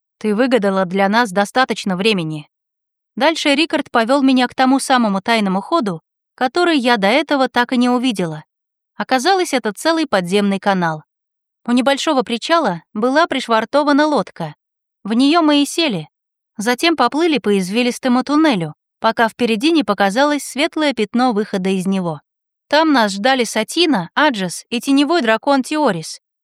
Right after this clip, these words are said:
Всё такой же молчаливый. Не уверена, что я вообще слышала от него хоть одно слово.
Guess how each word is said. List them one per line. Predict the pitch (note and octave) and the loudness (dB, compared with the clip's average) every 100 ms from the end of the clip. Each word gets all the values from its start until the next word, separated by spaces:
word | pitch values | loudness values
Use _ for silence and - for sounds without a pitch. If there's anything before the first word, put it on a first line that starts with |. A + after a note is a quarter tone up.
| _ _ | _ _
Всё | - D#4+ | -10 -4
такой | F4 D#4 D#4 D4+ | -2 0 0 0
же | C#4 | 2
молчаливый. | C#4 C#4 E4 D#4 G3+ D#3+ D#3 _ _ _ _ _ | 0 0 -2 -2 -2 -4 -10 _ _ _ _ _
Не | B3+ | -2
уверена, | B3+ C4+ D#4 C#4 | 2 2 2 2
что | C4 C4+ | 0 0
я | B3 | 2
вообще | A#3 B3 C#4+ | 2 0 -4
слышала | - D4+ D#4 A#3+ G3 | -4 -6 -4 0 0
от | F#3+ | 0
него | A3 A#3 | 0 0
хоть | B3 - | 0 -2
одно | F#3 F#3+ G3+ | -2 -2 -4
слово. | - D4 F#3 D#3+ | -4 -4 -4 -8